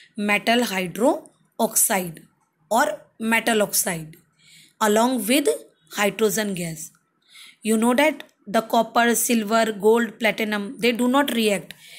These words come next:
and since they are not reacting, therefore we u-, usually use such type of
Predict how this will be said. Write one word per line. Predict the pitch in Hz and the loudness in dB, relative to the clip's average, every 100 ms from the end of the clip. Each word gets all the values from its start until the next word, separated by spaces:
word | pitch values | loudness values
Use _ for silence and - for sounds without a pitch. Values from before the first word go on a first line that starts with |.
| - - | -18 -4
and | 233 262 262 | 0 0 0
since | - 311 359 | 2 2 0
they | - 240 240 | -2 -2 0
are | 226 226 | 0 0
not | 233 277 - 254 | 2 0 0 0
reacting, | 226 208 - 254 277 | 0 0 -2 -4 0
therefore | 214 202 202 262 311 311 | 0 -2 -4 0 0 0
we | 208 | -2
u-, | 247 233 208 202 220 - - | -2 -2 -4 -6 -8 -12 -10
usually | 220 190 220 220 311 392 - - - - - | -8 -4 -2 0 -2 -4 -16 -20 -20 -20 -6
use | 214 269 277 | 0 2 2
such | - 247 - | 0 0 0
type | 240 220 220 | 0 0 0
of | 233 254 | -2 -2